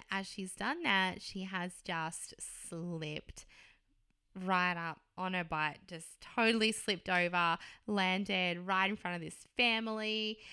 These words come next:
Um, and then she got up, and I kid you not, we were near an escalator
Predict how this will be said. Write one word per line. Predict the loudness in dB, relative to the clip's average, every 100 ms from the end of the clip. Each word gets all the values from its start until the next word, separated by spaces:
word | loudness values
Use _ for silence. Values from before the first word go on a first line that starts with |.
| -20 -10
Um, | -2 0 0 0
and | -2 0
then | 0
she | -2 -4 -6
got | -4 -8 -4
up, | -4 -2 -2 -4
and | -6 -6
I |
kid | -6 -8 -6
you |
not, | -6 -6 -4
we | -4
were | -4
near | -4 -4
an | -4
escalator | -6 -6 -8 -8 -6 -6 -6 -6 -6